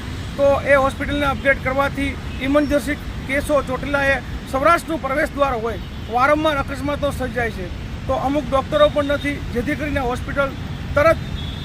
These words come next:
યુદ્ધના ધોરણે અપગ્રેડ કરવામાં આવે અને ડૉક્ટરો જે ઘટતા હોય એની નિમણૂક થાય. એ સિવાય જે ગૌ માતા છે, આપણી માતા જેને કહીએ છીએ, હિન્દુ ધર્મમાં જેનું સ્થાન છે,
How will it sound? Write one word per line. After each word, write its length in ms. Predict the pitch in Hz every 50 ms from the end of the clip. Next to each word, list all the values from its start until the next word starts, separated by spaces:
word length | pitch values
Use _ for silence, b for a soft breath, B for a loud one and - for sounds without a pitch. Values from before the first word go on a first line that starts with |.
| - - - - - - - - - - - -
યુદ્ધના 340 | 240 254 269 285 294 302 294
ધોરણે 520 | - 247 226 247 285 285 294 277 254 214 - -
અપગ્રેડ 300 | 226 - - 277 285 -
કરવામાં 360 | - 277 277 285 277 277 277
આવે 160 | 277 269 269
અને 260 | 269 269 - 254 254 226
ડૉક્ટરો 440 | 240 254 254 - - 269 262 269
જે 140 | 254 262 254
ઘટતા 360 | - - - 196 - - 277
હોય 300 | 277 269 277 277 - - - - - - - -
એની 140 | 240 254 277
નિમણૂક 340 | 285 311 320 330 330 311 - -
થાય. 200 | - 220 185 - - - - - - - - - -
એ 100 | 285 320
સિવાય 420 | - - 302 302 302 311 302 277 - - - - - - - - - - - - - - - -
જે 120 | 226 294
ગૌ 220 | 285 - 254 277 302
માતા 340 | 302 311 311 - 311 311 302
છે, 400 | - 294 285 247 233 - - - - - - - - - - - - 262
આપણી 200 | 262 269 285 285
માતા 340 | 262 254 262 262 - 294
જેને 260 | 285 277 277 285 294 269
કહીએ 280 | - 254 269 277 277
છીએ, 120 | 277 285 269
હિન્દુ 180 | 262 247 240
ધર્મમાં 360 | - 277 277 269 269 - -
જેનું 180 | - 262 254 -
સ્થાન 320 | - - - 262 285 -
છે, 160 | - - 127